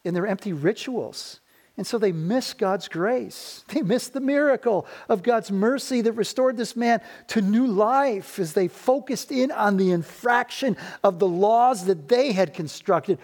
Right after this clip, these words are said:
around God's law, completely missing the intent of God's law. Religious leaders who were quick to judge, missing out on the joyous celebration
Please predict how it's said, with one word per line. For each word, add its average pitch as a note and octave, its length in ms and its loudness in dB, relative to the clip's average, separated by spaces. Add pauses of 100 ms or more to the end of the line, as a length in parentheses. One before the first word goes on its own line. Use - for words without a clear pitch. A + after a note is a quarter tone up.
(160)
around E3 460 2
God's C#3+ 340 0
law, A#2+ 400 -2 (300)
completely B3+ 520 0
missing B3+ 540 0
the D#3 140 -2
intent A#2+ 520 -8 (600)
of B2 140 -8
God's A#2 360 -8
law. A2 320 -14 (300)
Religious A3+ 440 0
leaders A3 340 2
who - 80 -6
were F3 140 0
quick D4+ 340 -4
to F#3 100 -4
judge, C3 440 -6 (320)
missing A3 400 0
out G#3+ 160 2
on G3 80 0
the F3 80 0
joyous F#3+ 500 2
celebration G3 840 0